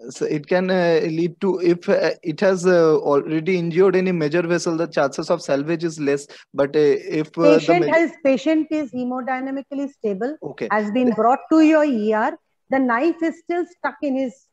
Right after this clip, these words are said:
Speaker 2: thro-, chest wall when he has been brought to the E R.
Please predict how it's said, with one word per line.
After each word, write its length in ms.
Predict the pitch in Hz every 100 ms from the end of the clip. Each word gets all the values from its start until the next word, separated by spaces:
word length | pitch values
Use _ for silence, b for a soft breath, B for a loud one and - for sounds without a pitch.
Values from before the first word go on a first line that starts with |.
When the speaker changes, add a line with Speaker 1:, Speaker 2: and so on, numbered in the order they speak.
| _
Speaker 2:
thro-, 240 | 233 196 175
chest 240 | 214 -
wall 280 | 180 160 165 _ _ _ _ _ -
when 160 | 220
he 80 | 226
has 160 | 208 190
been 140 | 254
brought 240 | 190 170 -
to 80 | 202
the 80 |
E 140 | 220
R. 100 | 160